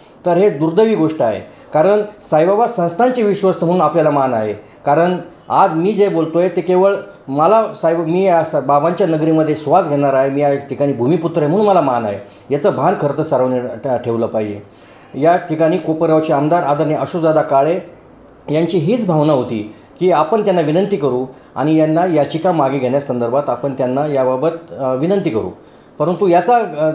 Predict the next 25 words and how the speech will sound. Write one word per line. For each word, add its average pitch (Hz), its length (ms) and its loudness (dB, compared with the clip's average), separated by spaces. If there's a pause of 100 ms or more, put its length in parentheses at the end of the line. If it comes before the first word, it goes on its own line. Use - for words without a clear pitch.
त्यांनी 185 240 0
वेगळं 196 260 2
भांडवल 180 320 2
केलं, 156 300 -2 (300)
वेगळा 175 560 2
राजकीय 165 300 0
दृष्टिकोनातून 170 720 -2
त्यांनी 170 280 0
पंधरा 170 360 2
दिवसानंतर 175 520 0
त्यांना, 165 400 2 (400)
अ, 139 140 2
सुचलं 151 520 0 (280)
की 165 80 0
आपण, 170 480 0
अ, 160 40 2
आता 151 340 2
आरोप 214 280 2
केले 175 140 2
पाहिजेत, 143 340 0 (280)
कारण 156 140 4
आता 165 160 0
लोकसभा 190 460 2
आली 156 360 0
आहे. 135 100 -8